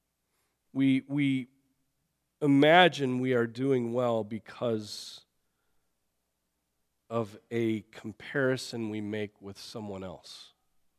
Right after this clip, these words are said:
who's more debauched than us, right? We think we're doing well because,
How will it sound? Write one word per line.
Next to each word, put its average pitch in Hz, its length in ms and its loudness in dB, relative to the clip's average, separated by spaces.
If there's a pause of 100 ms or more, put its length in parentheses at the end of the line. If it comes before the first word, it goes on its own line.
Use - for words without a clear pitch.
(360)
who's - 400 -16 (840)
more 101 260 -8
debauched 90 720 -12 (320)
than 92 120 -14
us, - 400 -20 (460)
right? 85 200 -12
We 101 100 -18
think 135 340 -8
we're 113 80 -8
doing 92 480 -8
well 90 420 -4
because, 90 640 -16